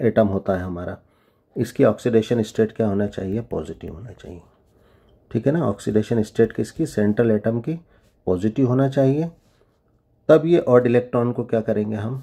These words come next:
यहाँ पर फार्मूले में प्लस कर देंगे, ठीक है। तो ऑक्सीडेशन स्टेट निकालना हम जानते हैं। जैसे एनओ टू में क्या है,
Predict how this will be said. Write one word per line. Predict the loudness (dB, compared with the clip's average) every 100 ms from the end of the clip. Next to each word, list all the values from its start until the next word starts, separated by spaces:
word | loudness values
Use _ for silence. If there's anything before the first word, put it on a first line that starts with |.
| -12
यहाँ | -10 -8 -4
पर | -4
फार्मूले | 0 -2 0 -4 -4
में | -6 -8 -10 _ _ _ _ _ -2
प्लस | -2
कर | -2 -8
देंगे, | -6 -12 -12 -16 _ _ _ -10
ठीक | -4 -2
है। | -2 -6 _ _ _ _ _ -20 _ 2
तो | 2
ऑक्सीडेशन | 2 0 0 0 -4
स्टेट | -2 -2 0
निकालना | 0 2 2
हम | 2
जानते | 2 2 2 2
हैं। |
जैसे | 2 2 2
एनओ | 2 2
टू | 2
में | 2 0
क्या | 2
है, | 2